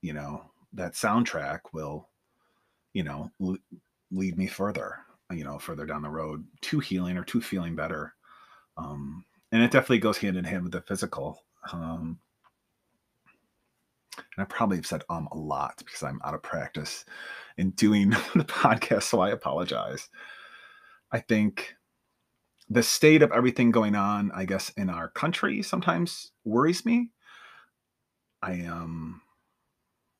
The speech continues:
I, I worry for the future of a lot of people, and I worry for, you know, my L G B T Q I A brothers, sisters, and people,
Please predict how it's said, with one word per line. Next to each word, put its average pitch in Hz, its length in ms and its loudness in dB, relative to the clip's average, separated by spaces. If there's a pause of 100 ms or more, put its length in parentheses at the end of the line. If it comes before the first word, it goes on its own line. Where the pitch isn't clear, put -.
(180)
I, 85 200 -8 (1400)
I 92 140 2
worry 104 280 0
for 117 180 4
the 110 100 2
future 139 420 2
of 139 160 4
a 135 60 4
lot 127 200 4
of 147 60 -8
people, 82 320 -10
and 80 100 -10
I 85 100 -8
worry 87 300 -8
for, 92 580 -6 (520)
you 87 120 -6
know, 85 280 -8 (460)
my 85 220 -8
L 92 140 -4
G 95 140 -6
B 90 160 -8
T 98 140 -6
Q 95 340 -6
I 90 140 -4
A 95 500 -4 (460)
brothers, 98 420 -6
sisters, 113 680 -4
and 107 120 -2
people, 104 600 -4